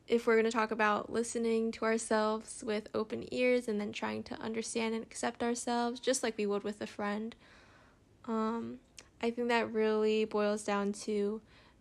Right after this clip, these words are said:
not judging yourself and not being so critical. So if you do choose to journal or choose to check in with yourself in some other way, maybe just, like,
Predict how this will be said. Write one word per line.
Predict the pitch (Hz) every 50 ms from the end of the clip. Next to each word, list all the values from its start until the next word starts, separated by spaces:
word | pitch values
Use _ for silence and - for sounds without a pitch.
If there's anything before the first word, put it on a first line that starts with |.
| - - -
not | 226 220 - - -
judging | - - - - 226 226 226
yourself | 226 233 226 - - 240 240 240 247 254 247 - -
and | - 220
not | 214 208 - -
being | 220 214 214 226
so | - - 214 214
critical. | 208 - - - 202 214 226 - - 247 240 247 254 254 - _ _ _ - - - - - _
So | - - - 220 214 208 196 196 - - - _ _ _
if | - 220 220 - -
you | 208 208
do | 208 - - 294 330 370 370
choose | 370 - - 247 233 -
to | - 226
journal | 214 - 208 208 202 202 202 202 202 202 202 196
or | - - 208 208 214 226 247 247
choose | - - 240 220 -
to | 226
check | 226 - 226 214 -
in | 220 214 208
with | 214 220 -
yourself | 214 202 214 - - 208 208 220 -
in | 208 214
some | 214 - 220 214
other | 202 208 202 214 208
way, | 220 202 202 202 202 202
maybe | 202 202 202 202 208 202
just, | - - 196 - -
like, | - - 226 -